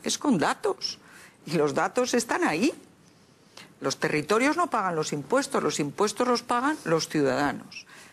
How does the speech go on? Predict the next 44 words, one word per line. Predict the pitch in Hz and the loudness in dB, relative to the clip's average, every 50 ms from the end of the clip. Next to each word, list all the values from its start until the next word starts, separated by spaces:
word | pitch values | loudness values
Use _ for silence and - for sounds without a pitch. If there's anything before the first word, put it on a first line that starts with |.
| - - - | -20 -18 -10
Y | 135 135 | -8 -6
entonces, | 117 - 143 139 - 175 190 - - - | -4 -2 -2 0 2 0 0 0 -2 -8
a | - - | -8 -8
mí | 107 123 135 | -4 -4 -4
me | 147 | -2
parece | 147 - 180 180 190 185 185 214 233 262 - | 0 0 0 0 0 0 0 0 0 0 -2
que | - - 151 160 165 - - - | -2 -2 0 0 0 -2 -6 -4
hay | 123 139 147 | -4 -4 -2
que | 139 - 160 | -2 0 2
decirlo | 151 165 165 - 196 190 190 226 247 | 2 2 2 2 2 2 2 2 0
con | - - - 151 143 | 0 -2 -2 -2 0
toda | 135 185 202 220 208 - | 2 2 2 2 0 -2
claridad. | - 147 135 - - 131 123 139 196 247 285 - - - - - - - - - - - | -2 -2 -2 0 0 0 2 2 2 0 0 -4 -10 -18 -18 -18 -20 -20 -20 -20 -12 -6
Mm, | 165 165 160 151 147 143 139 131 123 - - - - - - - - _ _ - - - - | -2 0 0 2 2 2 2 2 0 -2 -6 -14 -20 -20 -20 -20 -20 _ _ -20 -20 -10 -6
si | - - - - 185 170 156 147 - - - - | -4 -2 0 0 2 2 2 2 0 -2 -6 -4
resulta | 151 156 156 151 - 214 240 233 - 277 240 180 127 - - - | -2 -2 0 0 2 2 2 2 2 0 0 0 0 -2 -4 -2
que, | - 175 170 165 - - | 2 4 4 4 4 2
eh, | - 170 160 160 156 156 151 147 147 - - - - - - 151 156 147 143 - | 2 2 2 4 4 2 2 0 -4 -8 -16 -20 -20 -18 -10 -8 -6 -6 -6 -4
por | - 165 156 156 | -4 -2 0 2
los | 160 156 151 - | 0 0 0 -2
conceptos | - - 151 147 139 190 202 202 - - 220 214 202 - - - - | -4 -4 -4 -2 0 0 0 0 0 2 2 2 2 0 -2 -4 -2
del | 202 202 196 208 196 | -2 0 0 0 0
sistema | - 202 190 - 220 202 202 | 0 0 0 0 0 0 0
de | 196 - | 0 2
financiación | 214 196 196 190 196 196 185 190 202 190 | 2 2 2 2 2 2 2 2 2 0
autonómica, | 196 170 - 196 214 247 262 262 247 247 - 170 156 | 0 0 0 2 2 2 2 2 2 2 0 -2 -2
Cataluña | - 156 147 - 151 147 160 202 226 226 214 214 | -2 -4 -2 -2 0 0 2 2 2 2 2 2
ha | 208 | 2
recaudado | 214 202 - 202 190 190 208 233 240 226 190 160 - | 0 0 0 2 2 4 4 2 2 2 0 0 0
por | 147 147 - 170 | -2 0 2 2
renta, | 208 214 208 196 - 160 - - | 2 2 2 0 -2 -2 -2 0
por | 147 151 170 | 2 2 4
iva | 208 214 185 151 139 - - - | 4 2 2 2 0 0 -2 -6
y | - 151 | -10 -10
por | - - 139 139 | -6 -4 -2 -2
impuestos | 147 143 127 - 135 - - - 180 - - | 0 0 0 0 0 0 0 0 0 0 0
especiales, | 160 - - 175 170 - 320 370 311 151 - - | 0 0 0 0 0 2 2 2 2 0 -2 -2
que | 165 156 | -4 -2
son | - 165 165 156 | 0 0 0 0
el | 147 147 | 0 0
alcohol | 139 139 - - _ _ _ _ _ _ _ _ _ _ _ - 151 151 - 151 147 | -2 -2 -4 -6 _ _ _ _ _ _ _ _ _ _ _ -6 -6 -2 0 0 0
y | 143 | 0
la | 147 143 139 | 0 -2 -2
gasolina, | 147 151 - - 147 151 180 185 165 131 - | -4 -4 -4 -4 -2 -2 0 0 0 -2 -2